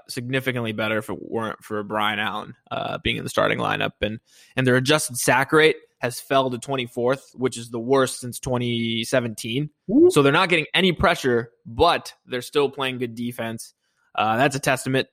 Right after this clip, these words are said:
Speaker 1: to everyone else on the defensive side of the ball, as well as Robert Saleh. Um,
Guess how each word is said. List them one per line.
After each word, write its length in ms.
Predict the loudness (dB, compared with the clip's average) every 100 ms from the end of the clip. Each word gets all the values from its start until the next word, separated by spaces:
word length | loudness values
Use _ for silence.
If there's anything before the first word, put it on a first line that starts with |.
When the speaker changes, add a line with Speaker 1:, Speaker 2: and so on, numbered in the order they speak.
| -6
Speaker 1:
to 500 | -2 0 2 0 2
everyone 320 | 2 2 0
else 320 | -2 -4 -6
on 240 | -8 -8 -8
the 80 | -10
defensive 360 | -8 -8 -6
side 200 | 0 0
of 60 | 0
the 80 | -6
ball, 480 | 0 2 4 2
as 160 | 0 0
well 240 | 2 2
as 100 | 0
Robert 340 | -2 -4 -4 -4
Saleh. 460 | -2 0 0 0 -2 _ _ _ _ _ -6
Um, 360 | -4 -4 -6